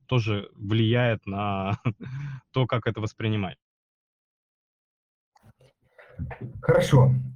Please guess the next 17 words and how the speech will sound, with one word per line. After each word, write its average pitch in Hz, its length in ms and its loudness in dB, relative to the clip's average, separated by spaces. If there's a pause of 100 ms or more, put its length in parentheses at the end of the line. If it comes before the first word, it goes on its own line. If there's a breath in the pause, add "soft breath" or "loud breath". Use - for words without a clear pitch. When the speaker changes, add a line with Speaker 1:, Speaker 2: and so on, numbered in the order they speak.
Speaker 2:
А, 110 480 6 (1400)
идем 185 260 10
дальше. 165 380 4
А, 113 400 2
ну, 196 140 6
по 190 140 4
поводу 196 280 6
валюты, 160 500 8
э, 110 720 4
обсудили. 175 500 2
Тут 120 180 4
был 131 160 8
вопрос, 131 520 6
а 123 80 2
если 139 240 8
все 135 240 6
введут 120 440 2